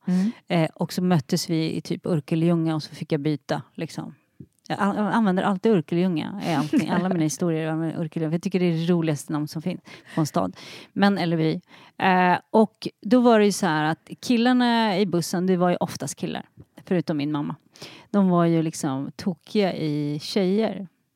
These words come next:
Speaker 2: Så jag har två starka upplevelser. Och det är att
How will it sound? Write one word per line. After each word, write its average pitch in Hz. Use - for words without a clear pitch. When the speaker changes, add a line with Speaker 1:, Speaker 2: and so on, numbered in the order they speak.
Speaker 2:
Så -
jag 208
har 202
två 269
starka 185
upplevelser. -
Och 190
det 180
är 156
att -